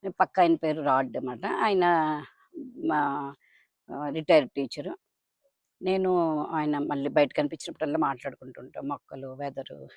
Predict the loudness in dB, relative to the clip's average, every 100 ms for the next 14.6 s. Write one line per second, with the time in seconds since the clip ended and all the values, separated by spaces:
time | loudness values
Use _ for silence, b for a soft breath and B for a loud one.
0 | _ b b b -4 -2 -2 -2 -4 0
1 | 2 0 -4 -8 -8 -8 -6 -4 -2 0
2 | 2 2 4 4 4 2 0 0 -4 -4
3 | -2 -2 0 -2 -2 -4 -4 -4 -6 -6
4 | -6 -6 -20 -20 -20 b b b b _
5 | -20 B B 0 0 2 2 2 0 -2
6 | -2 0 0 0 0 0 0 -6 -6 -2
7 | -2 -2 -2 -4 -6 -4 -2 -2 -2 -8
8 | -14 b b _ 2 6 6 6 2 0
9 | -4 -4 -2 -2 -2 -2 -2 -4 -4 -4
10 | 0 0 0 -8 -6 -6 -6 -8 -8 -8
11 | -4 -6 -6 -10 -6 -6 -6 -4 -4 -2
12 | -2 -4 -8 b b b 0 4 4 2
13 | 4 4 6 4 2 0 -2 -2 -6 -2
14 | 0 0 -2 -4 -2 -4